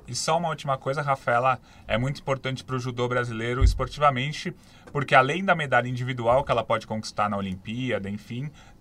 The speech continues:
ela é parte importante da equipe brasileira, que, por exemplo, foi bronze no Campeonato Mundial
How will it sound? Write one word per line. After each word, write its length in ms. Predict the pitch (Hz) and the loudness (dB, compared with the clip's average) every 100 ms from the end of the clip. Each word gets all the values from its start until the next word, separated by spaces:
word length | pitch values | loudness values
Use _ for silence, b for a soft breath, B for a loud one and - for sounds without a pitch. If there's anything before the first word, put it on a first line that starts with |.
| - | -2
ela 360 | 127 139 160 156 | 2 6 6 6
é 180 | 131 135 | 4 4
parte 320 | - 143 - | 6 4 2
importante 480 | 139 135 135 143 151 | -2 -2 -2 -6 -4
da 80 | 143 | -6
equipe 500 | 143 - 190 190 170 | -8 -12 -10 -6 0
brasileira, 580 | 147 139 131 120 123 | 2 2 2 -2 0
que, 100 | 123 | -2
por 160 | - 131 | -4 -4
exemplo, 240 | 117 113 | -4 -8
foi 140 | - 113 | -6 -6
bronze 440 | 104 117 131 131 | -2 -2 -2 -4
no 80 | 120 | -6
Campeonato 420 | 117 117 113 113 | -4 0 0 -2
Mundial 540 | 117 117 110 110 110 | -6 -6 2 4 4